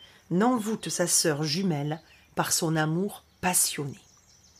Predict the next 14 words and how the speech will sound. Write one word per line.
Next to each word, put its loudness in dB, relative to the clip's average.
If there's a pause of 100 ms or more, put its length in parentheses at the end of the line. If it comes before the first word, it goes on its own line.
(2750)
Mais 0
lorsqu'il 0
tue -6 (300)
le 0
python -2
de -2
Delphes, -2 (480)
qui 2
enserre 2
la 2
ville 0
pour -6
la -2
dévaster 0